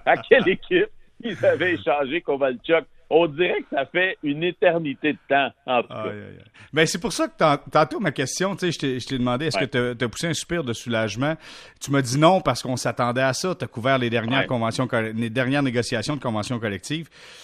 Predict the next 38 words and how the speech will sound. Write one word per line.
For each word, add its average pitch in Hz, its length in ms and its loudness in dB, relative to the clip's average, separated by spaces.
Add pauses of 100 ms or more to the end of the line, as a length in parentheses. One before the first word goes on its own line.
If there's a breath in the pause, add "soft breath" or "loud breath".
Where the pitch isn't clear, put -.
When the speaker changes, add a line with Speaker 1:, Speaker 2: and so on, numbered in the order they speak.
(220 loud breath)
Speaker 1:
Ouais. 117 220 6
Speaker 2:
Mais 151 80 -2
je - 60 -6
te, 170 180 2
je - 40 -6
te - 80 6
le 165 140 10
demandais 170 280 4
plus 226 200 -2
d'un 147 140 2
point 143 180 0
de 127 60 -2
vue 147 80 -6
personnel 143 580 2
parce 120 220 -4
que, 139 80 0
veux, 135 280 2
Speaker 1:
Ah, 120 80 10
Speaker 2:
veux - 60 8
Speaker 1:
ben 92 60 -2
Speaker 2:
pas, - 80 2
Speaker 1:
oui. 196 240 6 (260 loud breath)
Speaker 2:
quand 190 120 8
t'es 196 180 0
un 151 100 4
passionné, 147 540 2
puis 147 120 -4
tu - 100 -8
sais 214 240 2
que 180 260 6
ça 139 240 -2
peut 196 320 4
se - 120 -2
mettre 175 220 6
en 165 120 8
branle 165 240 2
selon, 151 420 4
évidemment, 131 500 4